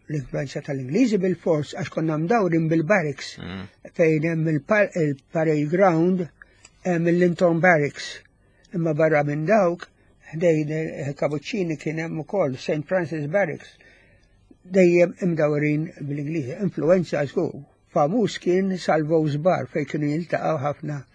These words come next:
Speaker 1: U naturalment kien hemm Balzunetta, kien hemm ħafna ħwienet għal Baħrin l-iktar għal, għal, eh, li jmorru jiddevertu, mhux neċessarjament sens ħażin, imma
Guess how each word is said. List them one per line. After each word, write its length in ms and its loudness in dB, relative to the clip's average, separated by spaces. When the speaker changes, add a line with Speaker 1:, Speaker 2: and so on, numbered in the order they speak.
Speaker 1:
U 60 -2
naturalment 540 -4
kien 180 0
hemm 160 -4
Balzunetta, 580 -4
kien 220 -6
hemm 220 -6
ħafna 480 -6
ħwienet 480 -2
għal 260 -6
Baħrin 460 -2
l-iktar 400 -8
għal, 240 -4
għal, 320 -6
eh, 1120 -6
li 180 -2
jmorru 340 -2
jiddevertu, 680 4
mhux 280 -10
neċessarjament 800 -6
sens 300 -4
ħażin, 420 0
imma 360 -8